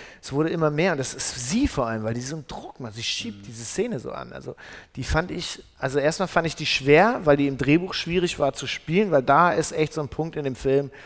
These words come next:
Speaker 1: da entscheidet sich das, ob die Leute da mitgehen oder nicht, finde ich. Also da ist so nochmal so eine Stufe erreicht, wo du sagst, wenn du da jetzt mitgehst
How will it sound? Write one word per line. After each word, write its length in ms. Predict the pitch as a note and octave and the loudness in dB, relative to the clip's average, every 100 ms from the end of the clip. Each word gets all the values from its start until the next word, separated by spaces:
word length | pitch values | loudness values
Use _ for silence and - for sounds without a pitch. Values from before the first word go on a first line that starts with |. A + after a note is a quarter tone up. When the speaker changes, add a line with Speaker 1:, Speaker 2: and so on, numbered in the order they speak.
| - - - - - _ | -18 -18 -18 -20 -20 _
Speaker 1:
da 160 | A2 C3+ | -2 -2
entscheidet 560 | C#3+ - A#2 C3+ C#3 | -2 2 4 6 4
sich 200 | - A#2+ | 2 -4
das, 280 | - A2+ - | -4 -6 -4
ob 160 | - - | -8 -8
die 80 | B2 | -4
Leute 300 | A#2 A#2+ A2+ | 0 0 -2
da 100 | G2+ | -2
mitgehen 560 | A#2+ D3+ - C#3+ C#3+ | -2 -4 -4 -2 -2
oder 200 | - G#2+ | -4 -8
nicht, 300 | F#2+ - - - _ | -10 -14 -18 -20 _
finde 300 | - - B2 | -6 -2 0
ich. 320 | A#2 A2 - - | -2 -4 -8 -8
Also 200 | A#2 B2 | -6 0
da 200 | B2+ B2+ | 2 2
ist 120 | - | 0
so 100 | D3+ | -2
nochmal 320 | C#3+ C#3 C#3+ | -2 0 0
so 100 | C3 | -2
eine 100 | C#3 | -2
Stufe 460 | C3 - E3+ F3 D#3 | -6 -4 -2 2 4
erreicht, 600 | C#3 B2 B2+ C3+ C#3 - - - - | 4 6 8 6 2 -10 -20 -20 -14
wo 80 | - | -6
du 80 | C3 | -4
sagst, 280 | B2 C3 - | 2 2 2
wenn 100 | C3+ | -4
du 80 | A#2+ | 2
da 240 | D3 E3 | 4 4
jetzt 260 | B3 G#3+ - | 4 2 0
mitgehst 640 | E3 - - B2+ C#3+ - | -2 0 2 2 2 -4